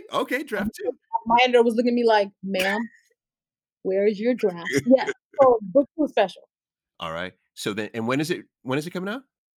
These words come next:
Speaker 2: Uh, March twenty twenty-one.
Speaker 1: March
Speaker 2: All
Speaker 1: twenty twenty-one.
Speaker 2: the exclusives right now, Paul.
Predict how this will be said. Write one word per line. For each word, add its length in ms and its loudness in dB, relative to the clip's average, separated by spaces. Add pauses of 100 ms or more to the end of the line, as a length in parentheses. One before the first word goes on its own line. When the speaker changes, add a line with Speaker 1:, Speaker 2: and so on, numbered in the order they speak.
(460)
Speaker 2:
Uh, 240 2
March 360 -2
twenty 180 -12
twenty-one. 400 -12 (400)
Speaker 1:
March 380 -8
Speaker 2:
All 20 -20
Speaker 1:
twenty 220 -8
twenty-one. 320 4 (100)
Speaker 2:
the 60 -20
exclusives 420 -20
right 160 -2
now, 220 -10
Paul. 320 -8